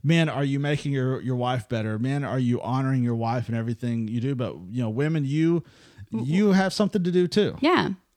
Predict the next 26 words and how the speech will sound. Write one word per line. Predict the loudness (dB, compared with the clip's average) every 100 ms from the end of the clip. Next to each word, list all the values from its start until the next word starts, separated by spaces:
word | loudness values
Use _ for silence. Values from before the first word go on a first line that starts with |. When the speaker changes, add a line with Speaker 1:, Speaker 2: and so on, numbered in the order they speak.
| _
Speaker 2:
Well, | 2 4 4 2 -2 _ _ _ _ -4
you | 0 2
have | 2 0
to | 0 0 0 -2 -6 _ _ -4
obviously | 0 0 0 0 0
do, | -2 0 2 2 2 -2 _ -20 _ _
like, | -4 -2
the | -2
same | 0 2 4
thing | 6 6 6 4 2
in | 2 4 4 0 -6 -20 -6 0
everything | 4 4
Powers | 4 4 2
was | 4
saying, | 4 6
but | 4 0 _ _ _ _ -20 -20 _ _ -2
vice | 2 2 0
versa, | -6 -2 -2 -4 _ _ _ 0
honestly. | 2 2 0 -2 -4 -8 -20 -20 _ 0
I |
mean, | 2 4 2 0
you, | 2 4 6 4 4 2 -2 _ _ _ _ _ _ _ _ _ _ -10 -6 0
most | 0 2
girls | 2 2
are | 4
catty | 4 4 2